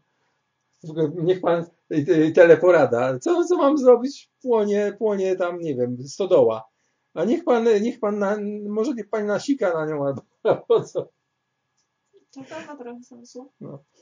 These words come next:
Speaker 1: No, no tak to wygląda, no, no, no lekarze na teleporadę, no nie, no, po prostu tym, już nie mówiąc o tym, że to jest bardzo, bardzo nielegalne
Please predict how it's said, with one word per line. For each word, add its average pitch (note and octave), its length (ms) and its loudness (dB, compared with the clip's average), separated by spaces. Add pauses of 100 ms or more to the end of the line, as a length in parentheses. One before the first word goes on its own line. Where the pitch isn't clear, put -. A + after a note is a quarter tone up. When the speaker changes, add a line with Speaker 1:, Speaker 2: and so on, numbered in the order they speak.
(160)
Speaker 1:
No, E3+ 100 -2
no G#3 80 0
tak F4+ 240 2
to G4 100 4
wygląda, F#4 480 6
no, F#3+ 160 6
no, F#3 160 2
no F#3+ 160 -4
lekarze F#3+ 420 -2
na F3 120 -2
teleporadę, E3+ 680 0
no A#2 120 -10
nie, B2 180 -12
no, B2 120 -16 (100)
po - 60 -20
prostu D3+ 360 -10
tym, D#3+ 200 -8
już C3+ 180 -8
nie D3+ 80 0
mówiąc C#3+ 220 -2
o C3 40 -10
tym, C#3+ 140 -8
że C3+ 80 -6
to C#3 120 -2
jest C3+ 140 -2
bardzo, C#3 420 -2 (400)
bardzo B2+ 300 6
nielegalne C3 680 2